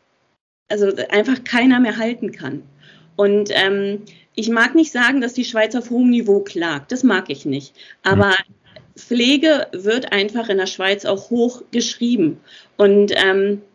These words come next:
Speaker 1: es ist denen ganz wichtig, dass die Patienten auch gut aufgehoben werden und, äh, Patienten einfach auch eine tolle Pflege und, ähm, Verantwortung vom Pflegepersonal einfach auch erhalten und bekommen,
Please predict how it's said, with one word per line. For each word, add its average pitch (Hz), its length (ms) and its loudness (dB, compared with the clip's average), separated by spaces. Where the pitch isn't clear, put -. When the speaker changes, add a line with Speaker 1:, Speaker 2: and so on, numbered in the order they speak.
Speaker 1:
es 208 120 0
ist - 280 -2
denen 240 180 2
ganz 254 360 0
wichtig, 285 340 -4
dass 226 160 -6
die 226 100 -8
Patienten 240 680 0
auch 208 260 -4
gut 240 300 -2
aufgehoben 208 580 2
werden 151 380 -2
und, 185 200 -2
äh, - 120 -4
Patienten 233 580 2
einfach 208 380 0
auch 196 140 0
eine 202 180 2
tolle 247 260 2
Pflege 226 460 2
und, 202 260 0
ähm, 196 520 2
Verantwortung 277 560 0
vom 226 140 -2
Pflegepersonal 226 760 0
einfach 202 320 -2
auch - 220 -4
erhalten 220 500 -2
und 175 140 -4
bekommen, 185 600 -2